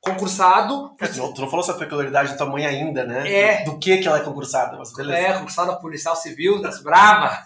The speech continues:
Speaker 1: <laughs> Aposentada já. E quero ser concursado,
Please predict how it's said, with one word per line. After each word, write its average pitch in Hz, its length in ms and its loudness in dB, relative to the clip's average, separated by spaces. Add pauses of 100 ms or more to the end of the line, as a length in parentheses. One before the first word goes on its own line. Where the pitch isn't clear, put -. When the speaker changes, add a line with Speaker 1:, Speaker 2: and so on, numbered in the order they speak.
Speaker 1:
<laughs> - 1120 -2
Aposentada 165 560 0
já. 127 220 -10 (440)
E 233 520 -4
quero 247 160 0
ser 233 120 -4
concursado, 247 720 2